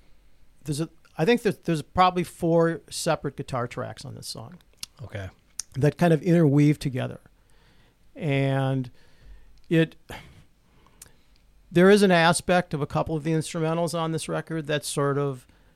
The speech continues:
Speaker 1: uh, harken back to the,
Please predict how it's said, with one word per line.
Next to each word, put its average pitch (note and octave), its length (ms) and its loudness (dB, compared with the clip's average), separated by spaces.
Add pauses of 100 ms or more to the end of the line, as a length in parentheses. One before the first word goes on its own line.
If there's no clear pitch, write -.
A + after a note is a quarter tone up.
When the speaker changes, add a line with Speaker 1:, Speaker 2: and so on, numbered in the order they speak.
(220)
Speaker 1:
uh, C#3+ 360 -8
harken E3 540 0
back D#3 520 0
to D3+ 600 0 (2000)
the, D3 800 -2